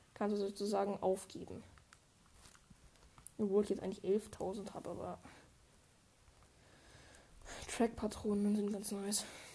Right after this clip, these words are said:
Ja, Bro, es bringt halt nichts. Ja, drei. Wahrscheinlich, Digga. Wollt ihr alle, wollt ihr alle weiterspielen, Digga? Das macht doch gar keinen Sinn. Wir losen doch nur. Der guckt okay, komm, wir,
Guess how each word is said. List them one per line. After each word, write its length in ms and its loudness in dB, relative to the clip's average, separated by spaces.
Ja, 120 -20
Bro, 180 -6
es 120 -6
bringt 320 2
halt 140 -4
nichts. 400 -6
Ja, 120 4
drei. 480 10
Wahrscheinlich, 600 6
Digga. 180 2
Wollt 160 6
ihr 80 6
alle, 360 4
wollt 180 2
ihr 60 2
alle 180 6
weiterspielen, 560 0
Digga? 140 -2
Das 140 -8
macht 140 -6
doch 80 -4
gar 120 0
keinen 240 2
Sinn. 160 4
Wir 100 4
losen 440 2
doch 200 0
nur. 240 -4
Der 120 -20
guckt 340 -10
okay, 80 2
komm, 200 2
wir, 80 6